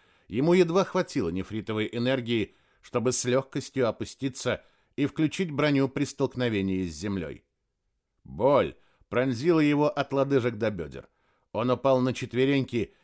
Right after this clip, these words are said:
и из легких вышибло весь воздух. Хамиясу с легкостью приземлился рядом, лишь слегка запыхавшись. "Коулдзен,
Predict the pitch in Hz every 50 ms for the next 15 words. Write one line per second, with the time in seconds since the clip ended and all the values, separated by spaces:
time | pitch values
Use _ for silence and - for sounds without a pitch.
0 | _ _ - - 131 147 143 127 120 147 170 160 - - - 151 - - 135 151
1 | 151 - - 143 131 135 131 127 123 117 - - 95 92 85 71 64 60 64 -
2 | - _ _ _ _ _ _ _ _ _ _ _ _ _ - - 131 123 120 120
3 | 120 117 123 131 127 - - 127 - - 110 117 127 - - - 123 - - -
4 | 127 120 104 - _ _ _ _ _ _ - 156 165 175 139 170 175 170 165 165
5 | 156 - - 156 147 143 117 87 80 82 82 92 107 104 - - - 123 123 -
6 | - - 139 131 117 123 113 139 - - - 98 76 - - - - - - -
7 | _ _ _ _ _ _ _ _ - - 151 165 185 190 175 165 208 185 127 95